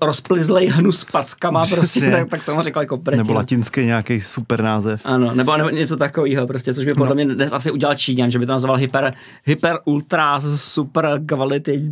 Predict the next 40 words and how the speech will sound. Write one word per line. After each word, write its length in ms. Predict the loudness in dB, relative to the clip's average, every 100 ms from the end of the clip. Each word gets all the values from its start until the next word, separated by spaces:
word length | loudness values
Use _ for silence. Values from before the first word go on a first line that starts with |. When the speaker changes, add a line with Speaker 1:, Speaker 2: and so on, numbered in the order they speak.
| -4
Speaker 1:
tisk. 420 | -2 -2 -2 -6
Speaker 2:
Pro 160 | -2 -2
vyšší 280 | -2 -2 -4
slávu 340 | -2 0 -2
čínského 460 | -2 -4 -2 -2 2
Speaker 1:
Ano, 260 | 2 0
ano. 240 | -2 -4 -6
Speaker 2:
vý-, 240 | -8 -8 -8 -8 -8
ústředního 460 | -6 -2 0 0
výboru. 380 | 0 0 -2 -2 -6 -12 -4
Speaker 1:
A 40 |
teďka 260 | 0 2 2
se 120 | 0
do-, 240 | -2 0 0
dostáváme 600 | 0 0 0 2 0 -2
k 60 |
těm 240 | -2 0 2
jehličkovým 680 | 2 4 2 2 0 2
tiskárnám. 680 | 2 0 0 0 0 -2 0
Jehličkové 400 | 2 0 0 -2
tiskárny 520 | -2 -4 -2 -2 -2
jsou 140 | -4 -4
pro 140 | -2
nás 220 | -4 -4 -8
ikonický, 680 | -2 -2 -2 -4 -6 -4 -2
hlavně 300 | -2 -2 -4
pro 140 | -4
sběratele, 920 | -2 -2 -2 -2 -2 0 0 0 -4 -6 -4
eh, 40 |
protože 360 | -4 -4 -4 0
vlastně 300 | -2 -2 -4
drtivá 360 | -2 0 0
většina 260 | 0 -2 -4
tiskárny, 400 | -2 -2 -2 0
které 140 | -2
jste 120 | 0
mohli 200 | 0 2
narazit, 480 | 2 0 -2 -2 -6
byly 240 | -4 -2 0
jehličkový. 600 | 0 -2 -2 0 0